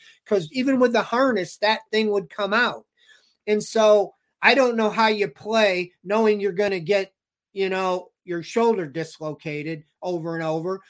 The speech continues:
So it's gonna affect things. We saw what he did in his rookie year. I mean, he, he had, he tied the record of Peyton Manning and Russell Wilson as a rookie, and then led the Browns.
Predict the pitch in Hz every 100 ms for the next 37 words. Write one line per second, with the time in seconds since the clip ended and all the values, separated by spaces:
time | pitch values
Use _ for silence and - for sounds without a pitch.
0 | _ - 202 180 - 233 233 220 - 175
1 | - 240 240 - 175 139 107 - - _
2 | _ _ _ 175 254 247 - 247 311 262
3 | 220 190 156 220 240 202 180 - _ _
4 | 190 190 151 185 214 214 180 151 156 170
5 | _ _ _ _ 180 196 208 196 180 175
6 | 196 220 220 214 214 - 240 294 226 185
7 | 185 233 240 190 175 156 - 208 208 185
8 | 190 202 202 175 160 196 202 170 160 202
9 | 214 190 175 147 131 175 208 156 135 180
10 | _ _ _ _ 185 180 208 196 - 175
11 | 196 180 190 185 190 190 202 196